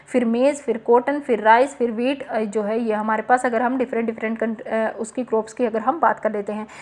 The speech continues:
तो यहाँ पर देख सकते हैं कि जो हमारी क्रॉप रेसिड्यू वो हमारा जला है वो हमारे पास, अ, ये हमारा अगर हम देखें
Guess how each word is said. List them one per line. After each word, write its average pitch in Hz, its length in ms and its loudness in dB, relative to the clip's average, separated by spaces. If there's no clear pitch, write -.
तो 302 60 -2
यहाँ 269 380 4
पर 302 100 6
देख 247 180 4
सकते 247 260 -2
हैं 254 80 0
कि 269 80 -4
जो 262 160 4
हमारी 254 300 4
क्रॉप 254 280 6
रेसिड्यू 233 380 0
वो 247 120 2
हमारा 233 300 4
जला 226 320 4
है 247 160 6
वो 240 180 4
हमारे 220 360 0
पास, 262 300 4
अ, 247 40 0
ये 226 320 2
हमारा 226 360 6
अगर 240 280 6
हम 233 140 0
देखें 220 340 0